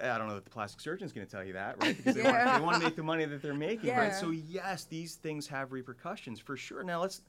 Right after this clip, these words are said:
Speaker 1: look, if you go under the knife, general anesthesia and major surgery, there's risk.
Speaker 2: Yes.
Speaker 1: You're putting yourself at unnecessary risk for a physical trait. And, and I think there has to be a line drawn somewhere.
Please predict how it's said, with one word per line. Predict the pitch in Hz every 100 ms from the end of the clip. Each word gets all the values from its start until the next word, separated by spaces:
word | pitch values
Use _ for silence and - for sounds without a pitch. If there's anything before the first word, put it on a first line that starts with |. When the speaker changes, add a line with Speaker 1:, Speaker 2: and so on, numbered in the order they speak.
| -
Speaker 1:
look, | 185 127
if | -
you | 185
go | 226 170
under | 123
the | 104
knife, | 104 143 139
general | - 117 123 107
anesthesia | 95 90 - 143 151 156 _ _ -
and | 98
major | 98 123 123
surgery, | 107 - 101 120 147 160
there's | 165 160 -
risk. | 180 165 - _ -
Speaker 2:
Yes. | 214 196 185
Speaker 1:
You're | 214
putting | - 226 196
yourself | 147 - 143 131
at | -
unnecessary | 123 135 120 120 113 - 104 95
risk | 110 104 - - _ -
for | 110 104 101 98 _ _ -
a | 92 -
physical | 101 98 - 95
trait. | - 95 87 87 -
And, | 98 95 -
and | 107 101
I |
think | 98 - 135 131 - - - -
there | 107
has | 120 123
to | 120
be | 110
a | 98
line | 101 104
drawn | 98 95 90
somewhere. | - 95 92 87